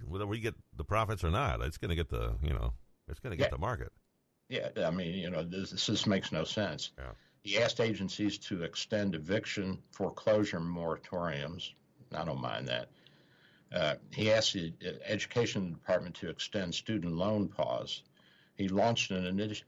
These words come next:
Speaker 2: an initiative to advance racial equity and end the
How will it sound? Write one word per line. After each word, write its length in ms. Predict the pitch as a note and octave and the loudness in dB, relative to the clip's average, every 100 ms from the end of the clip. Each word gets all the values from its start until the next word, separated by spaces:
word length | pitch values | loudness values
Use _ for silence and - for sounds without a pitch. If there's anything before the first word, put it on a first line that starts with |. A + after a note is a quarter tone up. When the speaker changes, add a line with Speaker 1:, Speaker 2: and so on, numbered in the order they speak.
| - | -4
Speaker 2:
an 100 | F2+ | -2
initiative 680 | F2 G2 A#2+ - E2+ D#2+ - | 2 2 4 2 2 0 -4
to 300 | - F#2 E2 | -4 0 0
advance 600 | D2+ C#2+ F#2+ G#2+ G2+ - | 0 0 2 2 2 2
racial 400 | G2+ F#2+ G#2 F#2+ | 2 2 0 0
equity 540 | F#2+ G#2 F#2 D2+ D#2+ - - - - | 0 -2 -2 -2 -4 -6 -20 -16 -4
and 160 | E2+ - | -4 0
end 240 | F#2+ G2+ F#2+ | 2 4 4
the 240 | E2+ E2 | 2 -2